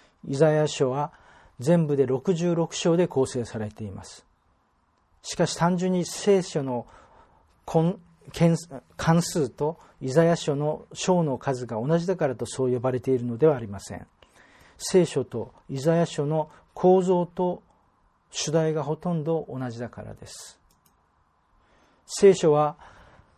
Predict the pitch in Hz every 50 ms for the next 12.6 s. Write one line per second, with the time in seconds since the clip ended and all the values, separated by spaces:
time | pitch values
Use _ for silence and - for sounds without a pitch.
0 | _ _ _ _ _ _ _ _ _ _ - - 185 185 185 185 180 170 165 165
1 | - - 196 196 185 165 139 143 143 131 123 - - - 160 143 - - 135 120
2 | 110 104 - 123 110 98 101 - _ _ _ _ _ _ _ _ _ _ _ _
3 | - - - 170 170 170 175 165 165 - 160 160 175 180 165 170 151 131 131 135
4 | 151 170 165 - 156 139 135 131 131 156 160 160 160 - _ _ _ _ _ -
5 | - 131 127 - - - - - - 107 101 - - 98 92 90 90 - - -
6 | - - - _ _ _ _ _ _ _ _ _ _ _ _ _ _ _ _ _
7 | _ _ _ _ _ - 151 139 139 175 180 180 185 175 - - 143 135 131 120
8 | - - - 165 - - 180 170 143 123 113 120 110 101 107 104 101 - - _
9 | 165 165 160 - - - 151 147 131 - 143 135 131 127 - - 170 170 160 147
10 | 135 139 139 131 - - - 170 156 139 - - 139 131 127 123 127 131 131 143
11 | 147 151 - - - - - _ _ - - - 190 190 175 151 147 123 - -
12 | 180 160 147 - 123 104 - - - - -